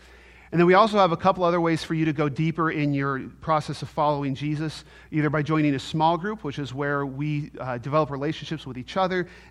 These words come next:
and, and come alongside each other to, uh, to help each other with this challenge of doing what is right and of being obedient to God. And also joining a service team, which gives you an opportunity to,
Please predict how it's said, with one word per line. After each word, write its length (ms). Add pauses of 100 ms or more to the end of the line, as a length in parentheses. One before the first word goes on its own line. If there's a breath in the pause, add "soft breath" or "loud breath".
and, 500
and 180
come 140
alongside 420
each 200
other 260
to, 460 (380 loud breath)
uh, 240 (560)
to 100
help 200
each 200
other 260 (760)
with 300
this 220
challenge 480
of 160
doing 300
what 160
is 140
right 240
and 120
of 200
being 180
obedient 420
to 80
God. 340 (500 loud breath)
And 100
also 340
joining 320
a 60
service 380
team, 180
which 160
gives 180
you 100
an 60
opportunity 760
to, 360